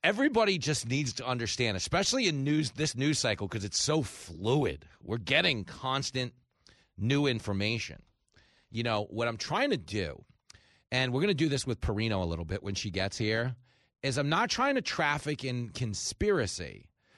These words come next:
but I am trying to traffic in the known.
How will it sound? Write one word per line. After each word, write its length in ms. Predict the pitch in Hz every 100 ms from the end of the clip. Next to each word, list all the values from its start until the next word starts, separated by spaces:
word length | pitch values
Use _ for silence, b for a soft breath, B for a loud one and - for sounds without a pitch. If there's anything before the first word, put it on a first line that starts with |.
| b
but 140 | 135
I 60 | 139
am 180 | 170 202
trying 300 | - 196 196
to 80 | 151
traffic 540 | - 160 156 156 147 -
in 300 | 131 120 98
the 80 |
known. 640 | 101 101 104 90 76 -